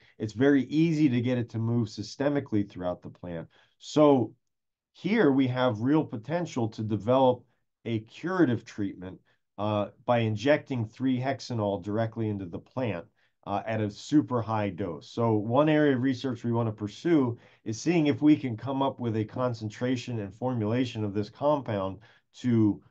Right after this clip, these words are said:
reverse a-, an infection if we catch it soon enough. Some plants are just too far gone and you won't be able to cure it no matter what.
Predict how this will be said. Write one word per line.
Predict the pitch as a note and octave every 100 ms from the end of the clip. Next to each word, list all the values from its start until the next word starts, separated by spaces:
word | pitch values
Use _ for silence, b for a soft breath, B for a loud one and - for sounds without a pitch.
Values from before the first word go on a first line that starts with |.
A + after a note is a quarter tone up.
| b _ _ -
reverse | A2 A2 A2 E3 E3 -
a-, | C3+ -
an | B2+
infection | A2+ G2 D#3+ D#3+ D#3 A2+ G#2+ -
if | D#3 A#2
we | C3+
catch | B2 C3+ A2+
it | G#2 -
soon | - G#2+
enough. | F2 C#2+ - _ _ _
Some | - D#3+
plants | A#2+ D3+ D3 A#2
are | B2+
just | A#2 A2+
too | C3+ B2
far | B2+ A#2
gone | A2 C3+ C3+ B2+
and | G#2 G#2+
you | G2+
won't | A2 G#2+
be | G#2+
able | F#2+
to | F#2
cure | - C3+ A#2
it | G#2+ -
no | G2
matter | G2+ F2
what. | F#2 A#2 A#2